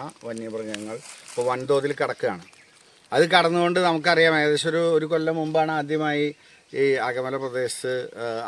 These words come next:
ആന പൂക്കുന്നത്ത് ബാബുവിൻ്റെയും അതുപോലെയുള്ള ഗോവിന്ദുട്ടേട്ടൻ്റെയും അതുപോലെയുള്ള സ്ഥലങ്ങളൊക്കെ വന്ന് വരികയും കൃഷി നശിപ്പിക്കുകയും വ്യാപകമായ പ്രശ്നം ഉണ്ടാക്കുകയും അതിനെ തുടർന്ന് ജനപ്രതിനിധികളും രാഷ്ട്രീയ പാർട്ടികളും ഒക്കെ വലിയ, ഏഹ്, സമരങ്ങൾ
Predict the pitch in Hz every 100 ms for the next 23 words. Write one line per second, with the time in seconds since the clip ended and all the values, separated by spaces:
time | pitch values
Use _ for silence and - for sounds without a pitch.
0 | 113 117 123 127 95 - 120 113 120 120
1 | 117 127 117 110 117 113 123 120 113 113
2 | 117 120 117 120 107 117 120 117 120 110
3 | 120 104 117 131 151 - 127 135 139 147
4 | - 139 139 143 139 147 135 127 110 127
5 | 120 120 131 - - - - _ 131 123
6 | 165 160 - 127 135 123 120 127 143 _
7 | _ - 117 123 139 143 156 147 143 135
8 | - 135 127 113 - 107 110 123 - 117
9 | 131 143 151 139 151 143 131 123 135 135
10 | 143 151 147 95 - 110 113 - 139 143
11 | 135 143 139 135 - - - - 120 143
12 | 143 143 160 180 180 - 139 143 135 135
13 | - 135 147 156 165